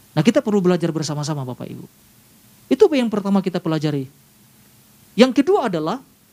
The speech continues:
kita harus belajar membuang atau melepaskan ego. Ini menurut saya sangat penting.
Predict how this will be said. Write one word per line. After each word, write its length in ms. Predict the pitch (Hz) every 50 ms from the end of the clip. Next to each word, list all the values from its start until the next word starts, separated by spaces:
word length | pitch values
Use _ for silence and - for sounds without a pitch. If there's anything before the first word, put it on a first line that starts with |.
| _ _ _ _ _ _ _ _ _ _ _ _ _ _ _ _ -
kita 240 | 311 330 330 - -
harus 400 | 214 - 254 277 285 277 - 208
belajar 720 | 175 190 220 247 262 269 220 170 147 170 196 185 - 190 - - _ _ _ _ _ _ _ _ _ _ -
membuang 720 | 190 233 233 240 220 196 175 240 240 240 262 277 285 269 -
atau 320 | 226 214 - - 240 233
melepaskan 720 | 220 220 226 226 220 - - 220 - - - 226 208 214 214
ego. 400 | 240 233 190 160 147 156 143 143 - _ _ _ _ _ _ - - - - - - _ _ _ _ _ _ _ _ _ _ _ _ _ _ _ _ _ _ _ _ _ _ _ _ _ _ _ _ _ -
Ini 160 | 254 294 311
menurut 280 | 285 269 262 254 254 208
saya 240 | - 240 247 269
sangat 280 | 240 254 226 214 180 -
penting. 400 | - 202 202 196 - 185 165 151